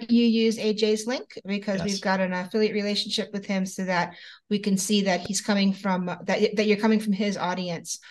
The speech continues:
Speaker 1: Um, if you wanna come and ask questions. Um, anyway, so this is why we do what we do. We're Christians, engineers, and scientists. We feel it's our calling to help inform people about the technology that's being used against God's creation.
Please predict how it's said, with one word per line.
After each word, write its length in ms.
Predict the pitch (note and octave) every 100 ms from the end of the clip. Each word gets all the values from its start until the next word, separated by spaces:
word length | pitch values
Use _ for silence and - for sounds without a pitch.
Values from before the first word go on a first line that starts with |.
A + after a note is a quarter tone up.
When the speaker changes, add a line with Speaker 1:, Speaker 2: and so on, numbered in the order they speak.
| - - -
Speaker 1:
Um, 280 | F3+ F3 E3+
if 160 | E3+ F3+
you 80 | E3+
wanna 340 | F3 E3 D#3 -
come 180 | F#3+
and 80 | F#3
ask 280 | - D#3+ -
questions. 560 | - - - E3+ F3 - _ - - - -
Um, 320 | F#3 F3+ F#3+ - -
anyway, 420 | D#4 C#4+ G3 G3
so 180 | - A#3
this 180 | D4
is 100 | D#4
why 280 | B3+ A#3 B3+
we 120 | C#4
do 220 | A#3 C4 C4
what 180 | B3
we 140 | B3 A#3
do. 380 | D#4 D#4+ E4 E4
We're 160 | A#3+
Christians, 540 | - D4 - D4+ C#4+ C4+
engineers, 580 | A#3+ A#3 A#3 A#3 A3+ G#3+
and 120 | G#3
scientists. 680 | G#3 G3+ G3+ G#3 G#3+ G3+ -
We 120 | G3+
feel 200 | - G3+
it's 140 | G3
our 100 | G3
calling 400 | G3 - G3+ G3+ G3
to 100 | F#3+
help 260 | G3+ G#3
inform 420 | G3+ - G#3 G#3
people 480 | G#3+ A3 G3+ F#3+ E3+ - - -
about 360 | F#3+ G3 F#3 -
the 80 | G#3
technology 680 | - A3 A3 G3 F#3+ F#3+ G3+
that's 200 | F#3+ F3+
being 260 | G#3 F#3+
used 300 | F#3 F#3 F3+
against 380 | F#3+ F#3+ F3 -
God's 280 | F3+ E3+ E3+
creation. 680 | - F3 C3+ B2+ - B2+ A#2+